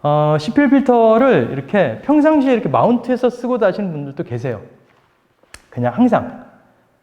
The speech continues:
하지만 단점이라면 실내 사진에서 굉장히 좀 제약이 되겠죠. 어, 저 같은 경우는 가능하면 안 끼고 다니시는데 귀찮으신 분들은 끼고 다니셔도 뭐 야외 사진만 주로 찍으시는 분들은 무방하리라고 생각합니다.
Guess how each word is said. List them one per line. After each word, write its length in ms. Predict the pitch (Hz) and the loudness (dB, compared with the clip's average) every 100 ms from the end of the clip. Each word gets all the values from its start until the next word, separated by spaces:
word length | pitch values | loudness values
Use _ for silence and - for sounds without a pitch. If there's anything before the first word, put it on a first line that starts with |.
| _ - | _ -2
하지만 280 | 214 240 | 2 2
단점이라면 420 | 160 147 202 190 185 | 2 0 2 2 0
실내 240 | 254 269 | 0 2
사진에서 380 | 226 220 185 175 | 2 2 0 -4
굉장히 300 | 131 139 139 | -4 -4 -4
좀 100 | 151 | -6
제약이 280 | - 135 147 | -4 -2 -2
되겠죠. 520 | 110 95 - 120 - - _ _ _ _ | -4 -6 -8 -8 -10 -20 _ _ _ _
어, 300 | 123 117 117 117 | -14 -10 -10 -2
저 80 | 180 | 0
같은 220 | 208 240 | 2 2
경우는 460 | 233 208 - - - - _ _ - 147 | 2 2 -4 -16 -20 -20 _ _ -14 -6
가능하면 600 | 156 208 233 220 214 202 | 0 2 4 2 2 0
안 240 | - 175 | -2 -2
끼고 220 | 233 226 | 0 0
다니시는데 480 | 185 131 147 160 139 | 0 0 -2 -4 -4
귀찮으신 520 | - 143 254 247 247 | -6 -2 0 2 2
분들은 600 | 190 135 120 214 277 - - - | 0 -4 -4 -4 -6 -10 -18 -6
끼고 220 | 214 220 | -4 -2
다니셔도 520 | 170 147 147 160 165 | -2 -2 -6 -10 -8
뭐 420 | 170 147 139 143 143 | -6 -4 -6 -6 0
야외 240 | 147 247 | 4 4
사진만 480 | 240 214 208 131 165 | 2 2 2 0 -2
주로 180 | - 151 | -6 -6
찍으시는 360 | 190 190 190 | -4 -4 -4
분들은 320 | 143 123 175 | -4 -6 -6
무방하리라고 440 | 127 131 147 156 165 | -4 -4 -4 -4 -6
생각합니다. 540 | 190 175 214 175 110 | -6 -2 0 2 0